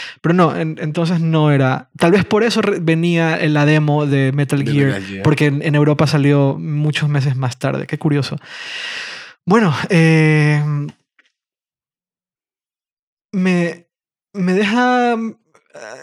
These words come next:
Speaker 1: mi impresión de la Switch empieza a cambiar un poco después de hablar contigo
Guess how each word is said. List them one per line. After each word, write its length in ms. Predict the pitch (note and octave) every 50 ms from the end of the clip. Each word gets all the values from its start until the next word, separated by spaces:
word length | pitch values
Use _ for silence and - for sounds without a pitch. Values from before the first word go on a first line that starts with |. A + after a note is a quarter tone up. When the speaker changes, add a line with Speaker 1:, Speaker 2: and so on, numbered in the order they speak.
| D3 D3 -
Speaker 1:
mi 200 | G#3 F#3 F#3+ F#3+
impresión 400 | F#3+ E3+ F3+ F#3 - - G#3+ A3+
de 60 | A#3
la 120 | A3+ A3 F3+
Switch 220 | F3+ A3 - -
empieza 240 | G#3 G3 G3+ F#3 G3+
a 20 | F#3+
cambiar 260 | - F3+ F3 F3 F3
un 120 | F3 F3
poco 280 | D#3+ F3+ F#3 F#3 F#3 F3
después 260 | E3 C3 - F3+ E3+
de 20 |
hablar 180 | E3 D#3+ D#3+ D#3
contigo 580 | D#3 D#3+ D#3 D3+ - D3 C#3+ C#3+ C#3 C#3 -